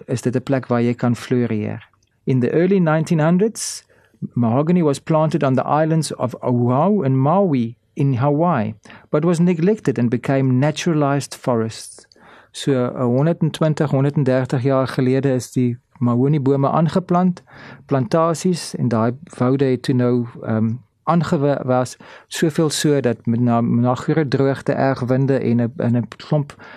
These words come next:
mislukte rampbestuur het daai woude afgebrand en, eh, honderdtien mense het hulle lewe verloor daar so op Hawaii se eiland. En onder andere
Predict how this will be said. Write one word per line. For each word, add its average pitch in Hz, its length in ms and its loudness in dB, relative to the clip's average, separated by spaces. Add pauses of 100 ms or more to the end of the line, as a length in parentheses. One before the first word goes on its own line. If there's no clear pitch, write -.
(220)
mislukte 127 640 0
rampbestuur 123 680 0
het 117 80 0
daai 113 180 0
woude 123 300 0
afgebrand 123 800 -2 (520)
en, 123 220 2
eh, 120 260 -2
honderdtien 160 800 0
mense 131 320 0
het 127 80 -2
hulle 127 160 2
lewe 127 260 0
verloor 120 520 0
daar 110 240 0
so 123 180 -2
op 113 260 -4
Hawaii 113 520 0
se - 140 -6
eiland. 117 500 0 (360)
En 120 140 0
onder 143 240 2
andere 135 480 0